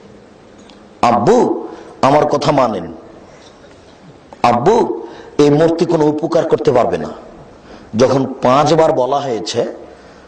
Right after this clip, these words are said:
তখন বাপে বলছে, এই, লাইলাম তান্তাহে লানার জমান টাকা, এই কথা থেকে যদি বিরত না থাকিস তুই, তোকে পাথর দিয়ে মারবো। তো উনি বলছিলেন আব্বু বলে,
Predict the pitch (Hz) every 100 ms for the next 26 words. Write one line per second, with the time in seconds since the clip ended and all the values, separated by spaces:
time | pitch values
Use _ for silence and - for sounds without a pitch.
0 | - - 127 135 123 117 120 135 120 117
1 | 110 202 - - - - - - - -
2 | - - - - - - - - 101 120
3 | 127 135 120 127 127 180 277 - - -
4 | - 95 104 156 165 240 277 - - -
5 | - 190 - - - - - 107 110 143
6 | 143 190 185 185 180 131 156 165 151 120
7 | 170 185 196 - 277 277 - - - -
8 | - - - 160 147 - - 110 113 -
9 | 160 131 117 95 - - - - - -
10 | - - - - - - - - - -
11 | _ - - - - - - - - -
12 | - 185 240 233 233 233 233 - - 190
13 | 147 185 156 117 80